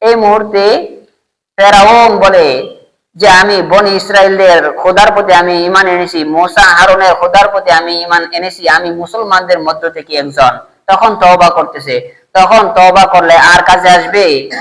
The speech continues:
তখন তওবা করলে আর কাজে আসবে না। তওবার দরজা, আল্লাহ রসুল বলেন, যতদিন পর্যন্ত পশ্চিম দিক থেকে সূর্য উদিত না হবে, ততদিন পর্যন্ত তওবার দরজা সকল মানুষের জন্য খোলা।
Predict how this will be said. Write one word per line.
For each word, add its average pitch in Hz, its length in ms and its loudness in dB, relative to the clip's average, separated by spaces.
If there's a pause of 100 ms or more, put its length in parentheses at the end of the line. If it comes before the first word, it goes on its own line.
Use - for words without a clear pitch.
তখন 185 240 0
তওবা 180 300 2
করলে 175 260 0
আর 170 180 2
কাজে 160 280 -2
আসবে 143 320 -2
না। 120 320 -4 (360)
তওবার 262 400 4
দরজা, 220 280 2
আল্লাহ 202 380 4
রসুল 220 180 -2
বলেন, 180 460 2 (640)
যতদিন 254 480 0
পর্যন্ত 233 440 2 (260)
পশ্চিম 226 420 -2
দিক 214 440 -4
থেকে 220 400 0
সূর্য 202 720 2
উদিত 214 220 -2
না 170 200 2
হবে, 185 360 2
ততদিন 214 460 -4
পর্যন্ত 202 560 0 (260)
তওবার 185 480 2
দরজা 180 380 2
সকল 220 500 2
মানুষের 175 520 -2
জন্য 165 300 0
খোলা। 139 420 -2